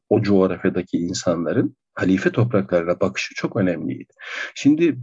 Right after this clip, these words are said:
bunu korumak zorundayız. Benim geldiğim yerlerde bir Semengan, bir Faryap, bir Cevizcan, isimlere dikkat edin, bir Kunduz, yani Gündüz. Bu topraklardaki insanlar hala şey hikayesini anlatıyorlar. Yani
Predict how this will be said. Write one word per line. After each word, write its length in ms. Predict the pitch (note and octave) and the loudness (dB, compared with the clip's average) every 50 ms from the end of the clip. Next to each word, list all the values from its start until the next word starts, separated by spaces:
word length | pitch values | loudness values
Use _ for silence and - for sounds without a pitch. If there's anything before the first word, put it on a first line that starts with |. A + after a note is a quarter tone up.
| - - | -4 2
bunu 220 | A#2+ C#3+ G3 G3+ | 4 4 4 4
korumak 520 | G3 - - A#2+ A2+ A2+ B2+ D#3+ D#3+ - - | 2 2 2 4 4 6 4 4 4 2 0
zorundayız. 720 | - G2+ F2+ F2+ F2 F2 E2 E2 - - - - - _ - | 0 0 0 0 -2 -4 -4 -6 -8 -8 -12 -14 -18 _ -18
Benim 460 | - - - B2 B2+ C3 C#3 C3+ B2 | -16 -2 2 2 4 6 6 6 6
geldiğim 540 | A#2 A#2 A2+ A2 A2+ A2 B2 B2+ B2 A#2+ G#2+ | 6 4 4 4 2 4 4 4 6 6 4
yerlerde 680 | G2+ F2+ F2+ F2+ F2 F2+ F2+ F2 F2 - - F#2+ F2 - _ _ _ _ _ _ - G#2 | 4 4 4 2 2 2 0 0 0 0 -2 -4 -4 -4 _ _ _ _ _ _ -2 0
bir 120 | G#2+ G2 | 0 0
Semengan, 720 | G2 - - G#2 G2 G2 G2+ G#2 G#2 G2 G2 F#2+ F#2+ F#2 F2+ | 0 0 0 2 4 4 4 4 2 2 2 2 2 2 2
bir 160 | G2 G2+ G2 | 0 -2 -2
Faryap, 580 | - - - F#2+ F#2+ F#2 F#2 F#2+ G2 G2 - - | -4 -4 0 2 2 4 4 2 2 2 0 0
bir 120 | F#2+ F#2+ | -2 -2
Cevizcan, 640 | - - - G2+ F#2+ G2 G#2+ G#2+ F#2+ - F#2+ F2 F2 | -2 0 0 2 4 6 4 4 2 2 0 -2 -2
isimlere 440 | F2+ - - G#2+ G2+ G2+ G2 F#2+ - | -2 -4 0 2 4 4 4 4 2
dikkat 280 | - F#2+ - G2 F2+ - | 0 -2 -2 -4 -4 -4
edin, 240 | F2 F2+ F2 F2 | -4 -2 -2 0
bir 120 | F2 F#2 F2+ - | 0 -2 -4 -4
Kunduz, 480 | - - G#2 G2+ F#2+ F2+ F2 E2 - - - | -4 0 2 2 4 2 0 -6 -8 -4 -2
yani 240 | F2+ F2 F2+ F2+ D#2+ | 0 2 2 0 2
Gündüz. 540 | E2+ F#2+ G2 G2 F2+ F2 F#2 F2+ - - _ _ - - - - - - - - - - - - | 2 4 4 4 4 2 -2 -6 -6 -12 _ _ -18 -14 -10 -8 -8 -6 -6 -8 -10 -10 -2 0
Bu 120 | C3 C#3+ | 0 2
topraklardaki 800 | - D#3+ C#3+ - E3+ E3 D#3+ - E3+ D#3+ C3 G#2 G2 G2 - A2+ | 2 2 2 2 0 0 2 2 2 2 4 2 0 0 0 -2
insanlar 500 | A2+ A#2 - C3+ B2 G2+ F2+ F2+ F#2 G2 | 0 0 2 2 2 2 2 0 -2 -2
hala 460 | - - D3 C#3+ A#2 G2+ G#2+ A2+ A#2+ | 0 2 2 4 4 4 4 2 2
şey 200 | A#2+ - C#3+ C#3 | 2 2 2 2
hikayesini 580 | C3 B2 A#2+ - A2 G#2+ G#2+ G#2 - - G#3 | 2 0 0 2 2 2 2 0 -2 -2 0
anlatıyorlar. 680 | A#3 G#3 G3 E3+ - - - F#2 E2+ F2 E2+ E2 - F#2+ | 2 4 4 2 2 0 -2 -4 -4 -2 -4 -4 -4 -4
Yani 440 | G2 G2 G2 F#2+ F2+ F2 E2+ F#2 | -2 -2 -2 -2 -2 -2 -4 -4